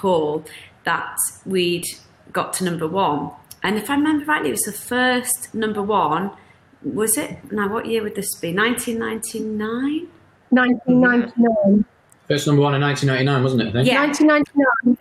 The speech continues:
Speaker 1: Yeah, and it's
Speaker 2: And it was number one nine weeks after it was released
Speaker 1: That's right.
Speaker 2: as well.
Speaker 1: And so it, we, we didn't expect it. And I was almost like, "Oh, what a shame, one holiday," 'cause you want to all celebrate together. But that was so memorable. And I think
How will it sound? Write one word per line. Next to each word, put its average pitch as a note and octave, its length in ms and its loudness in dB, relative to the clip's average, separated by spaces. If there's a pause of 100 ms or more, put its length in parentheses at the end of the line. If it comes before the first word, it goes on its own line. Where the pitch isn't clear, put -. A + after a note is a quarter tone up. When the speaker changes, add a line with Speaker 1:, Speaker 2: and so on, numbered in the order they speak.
(140)
Speaker 1:
Yeah, G3+ 420 -2
and A#3+ 140 4
it's - 280 0
Speaker 2:
And C#4 80 2
it C#4 80 2
was D4 140 2
number D4+ 240 4
one C#4+ 260 6
nine C#4 320 4
weeks B3+ 380 2
after A#3+ 400 -2
it G3 80 0
was A3 80 -2 (180)
released G#3+ 160 4
Speaker 1:
That's - 300 -2
right. G#3+ 220 2
Speaker 2:
as E3+ 60 0
well. G3 100 2
Speaker 1:
And F3+ 100 0
so B3 160 0
it, - 220 -4
we, A3+ 220 0
we C#4+ 140 2
didn't E4 200 0
expect - 540 -4
it. - 80 0
And A#3+ 140 0
I B3+ 120 0
was B3+ 120 -2
almost B3 240 -2
like, A#3+ 120 -8
"Oh, D4 160 2
what C4+ 160 -2
a - 20 -2
shame, C4+ 300 0
one A#3 120 -2
holiday," A#3+ 380 -4
'cause F3+ 180 -10
you G#3+ 100 -4
want G#3 180 -2
to G3+ 260 -2
all F#3+ 140 -4
celebrate F#3 500 -4
together. F#3+ 400 -2
But - 160 -2 (360)
that A#3+ 200 -2
was G#3 220 0
so G#3 180 0
memorable. F#3 480 -2
And F#3+ 160 0
I F#3+ 60 0
think F#3 500 -6